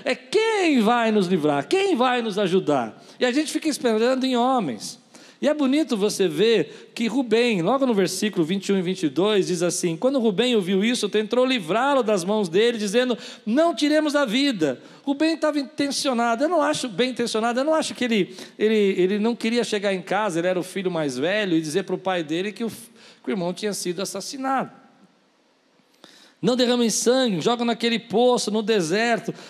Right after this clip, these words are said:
mas não toquem nele." Propôs isso com intenção de livrá-lo. E a gente fica perguntando: "Mas será que ninguém vai ajudar a gente?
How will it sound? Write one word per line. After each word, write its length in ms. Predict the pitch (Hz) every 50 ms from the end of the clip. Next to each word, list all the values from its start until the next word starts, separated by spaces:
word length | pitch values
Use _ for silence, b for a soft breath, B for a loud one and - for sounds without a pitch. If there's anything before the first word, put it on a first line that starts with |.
| B B -
mas 180 | 220 220 202
não 140 | 220 247 226
toquem 400 | - - 254 247 247 226 208 180
nele." 520 | 180 180 185 180 170 156 127 113 101 B B B B B -
Propôs 360 | - 208 208 - 240 233 208
isso 180 | 233 247 - -
com 60 | 240
intenção 560 | 233 233 214 185 170 160 - - 233 240 240
de 80 | 208 208
livrá-lo. 600 | 190 185 135 123 147 151 143 135 120 104 98 98 - B B B B B B
E 40 | 175
a 40 | 190
gente 160 | 247 269 233
fica 160 | - 262 226
perguntando: 420 | 190 214 185 175 165 160 208 214 208
"Mas 120 | 233 220
será 140 | - 311 320
que 140 | - 233 185
ninguém 300 | 160 151 160 180 170 151
vai 140 | 147 143
ajudar 360 | 139 127 131 127 127 131 123 117
a 80 | 113
gente? 500 | 107 120 143 131 113 104 - - - -